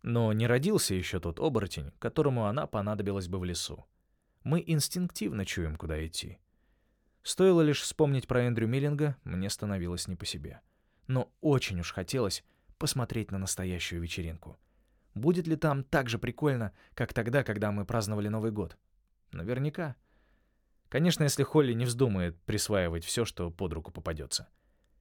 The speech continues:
Каждый раз, вспоминая нашу первую экспедицию, я мрачнел. Может, попросить ее вести себя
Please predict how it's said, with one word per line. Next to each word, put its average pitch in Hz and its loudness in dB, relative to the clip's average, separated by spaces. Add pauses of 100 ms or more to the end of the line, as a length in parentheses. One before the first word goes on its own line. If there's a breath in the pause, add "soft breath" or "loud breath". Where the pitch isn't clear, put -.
(200)
Каждый 147 4
раз, 147 6
вспоминая 120 2
нашу 107 -2
первую 101 0
экспедицию, 107 -2
я 95 2
мрачнел. 95 -4 (500)
Может, 98 -4
попросить 117 -2
ее 113 0
вести 110 -2
себя 107 0